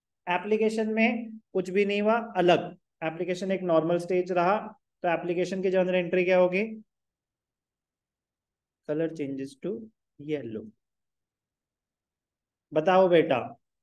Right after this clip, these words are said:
एप्लीकेशन की जर्नल एंट्री, तो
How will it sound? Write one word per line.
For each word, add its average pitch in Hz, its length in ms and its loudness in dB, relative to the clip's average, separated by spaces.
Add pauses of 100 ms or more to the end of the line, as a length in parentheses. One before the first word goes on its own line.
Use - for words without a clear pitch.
(200)
एप्लीकेशन 175 540 0
की 190 80 2
जर्नल 185 240 2
एंट्री, 185 320 2 (4000)
तो 160 100 2